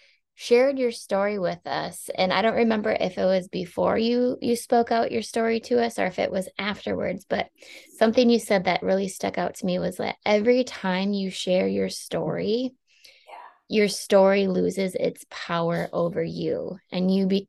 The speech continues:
Speaker 1: you get to become more powerful and you take back your power. And I just
Speaker 2: Yeah.
Speaker 1: think that was so, it was so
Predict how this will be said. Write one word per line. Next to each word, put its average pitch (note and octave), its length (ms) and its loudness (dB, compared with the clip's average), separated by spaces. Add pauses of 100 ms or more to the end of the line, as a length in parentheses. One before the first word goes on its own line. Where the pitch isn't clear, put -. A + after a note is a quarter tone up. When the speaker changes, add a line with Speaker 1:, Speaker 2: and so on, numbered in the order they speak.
Speaker 1:
you A3+ 220 4
get A3+ 220 4
to G3 120 -4
become F3+ 720 -4 (200)
more F3+ 180 0
powerful E3+ 560 -2
and F3 180 -4
you F#3 80 0
take - 400 -6
back - 460 -8
your - 160 -6
power. - 520 -10 (480)
And G#3 80 0
I G#3+ 80 4
just A3+ 180 2
Speaker 2:
Yeah. - 20 -14
Speaker 1:
think A#3+ 160 2
that A3 180 4
was G#3 460 0 (300)
so, G3+ 800 2 (560)
it A3+ 60 8
was A#3 140 4
so C4+ 320 6